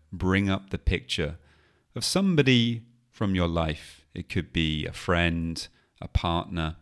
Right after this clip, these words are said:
a family member, a teacher, somebody who has been incredibly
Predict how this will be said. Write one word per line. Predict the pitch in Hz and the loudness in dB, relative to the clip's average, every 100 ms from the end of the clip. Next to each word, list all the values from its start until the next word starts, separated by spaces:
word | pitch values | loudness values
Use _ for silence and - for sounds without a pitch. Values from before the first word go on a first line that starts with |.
| _ _ _ _ - _ _ - | _ _ _ _ -20 _ _ -18
a | - | -14
family | - 92 90 87 85 | -2 2 2 2 0
member, | 85 82 80 80 78 - _ _ _ _ _ _ - | -2 -2 -2 -4 -6 -12 _ _ _ _ _ _ -14
a | |
teacher, | 95 - 170 - - 78 - _ _ _ _ _ _ _ _ _ _ | -10 -8 -8 -4 -4 -4 -6 _ _ _ _ _ _ _ _ _ _
somebody | - 160 165 151 147 143 | -2 0 2 4 4 2
who | - 110 104 95 | 0 0 0 0
has | 85 87 87 - | 0 0 -2 -4
been | 85 82 80 | -2 -2 -2
incredibly | 78 78 - - 101 90 85 - 78 76 | -4 -8 -8 -4 -2 0 -2 -2 -4 -4